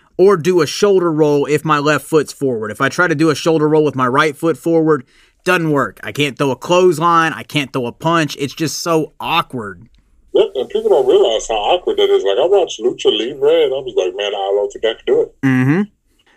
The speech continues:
Speaker 1: So, when you were training, because I know people can't see you now, but you dwarf normal people. Like, you are a giant among men.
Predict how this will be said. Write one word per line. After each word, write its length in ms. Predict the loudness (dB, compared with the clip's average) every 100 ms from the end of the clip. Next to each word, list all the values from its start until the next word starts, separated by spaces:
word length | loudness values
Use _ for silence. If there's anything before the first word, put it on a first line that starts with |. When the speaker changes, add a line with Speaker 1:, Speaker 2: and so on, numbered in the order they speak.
| -8
Speaker 1:
So, 400 | 0 4 2 2 _ _ _ _ _
when 220 | 0 2
you 100 | 4
were 100 | 2
training, 500 | 2 0 0 0 0
because 560 | -2 2 4 4 2 -4
I 120 | -4 0
know 100 | 0
people 240 | 0 -2
can't 260 | -2 -2 -4
see 180 | -6 -2
you 120 | -2
now, 500 | 0 0 0 0 -4
but 380 | -4 0 0 -2 _ _
you 280 | 0 2 2
dwarf 480 | -2 4 4 4
normal 360 | 0 0 0 -2
people. 340 | -2 -2 -2
Like, 220 | -4 -4 -2
you 240 | 0 0
are 380 | 2 2 4 2
a 520 | 0 0 0 -2 -6 -12
giant 480 | -4 0 2 0 -2
among 460 | -4 0 0 0 0
men. 380 | 0 -2 -6